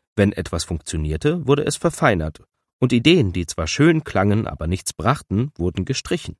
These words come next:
Das sollte das Credo des Konzepts sein.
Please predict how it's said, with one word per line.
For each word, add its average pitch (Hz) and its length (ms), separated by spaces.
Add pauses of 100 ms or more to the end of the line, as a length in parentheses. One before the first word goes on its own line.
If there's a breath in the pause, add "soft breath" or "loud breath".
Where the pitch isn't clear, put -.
(1000 soft breath)
Das 170 220
sollte 139 260
das - 200
Credo 101 380
des 95 180
Konzepts - 520
sein. 69 260